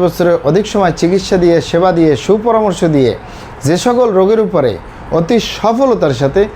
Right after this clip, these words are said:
অতি সুনামের সাথে আছি আলহামদুলিল্লাহ, তার ভিতরে অন্যতম হলো পুরুষ এবং মহিলা,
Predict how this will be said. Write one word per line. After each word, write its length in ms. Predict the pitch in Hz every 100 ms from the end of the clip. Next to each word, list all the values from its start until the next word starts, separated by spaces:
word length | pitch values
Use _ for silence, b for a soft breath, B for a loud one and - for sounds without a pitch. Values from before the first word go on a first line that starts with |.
| B B -
অতি 180 | 160 196 185 -
সুনামের 380 | 190 226 214 170
সাথে 180 | 165 160 143
আছি 160 | - 135
আলহামদুলিল্লাহ, 720 | 127 - 196 214 175 143 139 120
তার 140 | 151 165
ভিতরে 220 | 160 151 139 131
অন্যতম 340 | 139 151 208 208
হলো 160 | 220 247 - B B B -
পুরুষ 240 | 185 254 240 226
এবং 120 | 190 170
মহিলা, 260 | 156 160